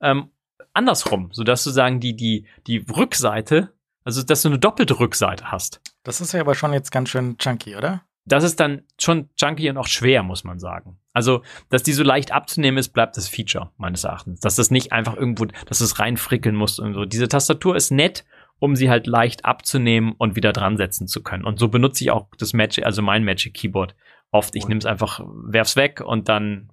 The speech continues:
Speaker 1: hol ich's wieder her. Ähm, ich hab's nicht konstant einfach drauf. Ähm, Kickstand bin ich jetzt, also, wenn ich zwischen, zwischen, äh, dem,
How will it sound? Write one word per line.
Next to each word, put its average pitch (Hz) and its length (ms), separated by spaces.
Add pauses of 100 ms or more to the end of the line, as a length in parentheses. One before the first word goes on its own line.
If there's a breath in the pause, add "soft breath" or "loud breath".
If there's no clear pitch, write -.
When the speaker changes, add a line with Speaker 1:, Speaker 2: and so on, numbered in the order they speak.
Speaker 1:
hol 123 120
ich's 113 140
wieder 101 160
her. 101 360 (280)
Ähm, 101 320
ich - 100
hab's 110 160
nicht 104 140
konstant 104 440
einfach 95 300
drauf. - 380 (420 loud breath)
Ähm, 131 340
Kickstand 170 760
bin 151 120
ich 160 100
jetzt, 156 280
also, 123 400 (420)
wenn 120 140
ich 120 100
zwischen, 123 460 (120)
zwischen, 117 400
äh, 107 280
dem, 101 400